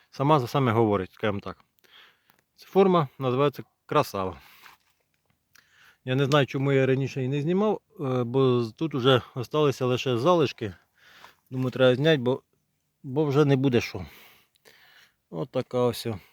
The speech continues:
це ось маленький хвостик, тут Красава. Тут ось ще гроночка одна осталася. Тут маленький хвостик. Ось яка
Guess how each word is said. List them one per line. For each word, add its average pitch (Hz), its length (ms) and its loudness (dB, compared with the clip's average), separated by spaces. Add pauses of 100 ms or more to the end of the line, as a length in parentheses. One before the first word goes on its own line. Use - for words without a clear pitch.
це 113 160 -4
ось - 140 -6
маленький 110 400 -4
хвостик, 104 380 -8
тут - 160 -14
Красава. 110 600 -6 (3500)
Тут 123 260 -8
ось 123 180 -10
ще 160 220 -4
гроночка 170 500 -2
одна 170 260 -2
осталася. 170 600 -4 (1400)
Тут 123 260 -10
маленький 160 440 -2
хвостик. 180 500 -8 (2250)
Ось 156 280 -8
яка 147 260 -10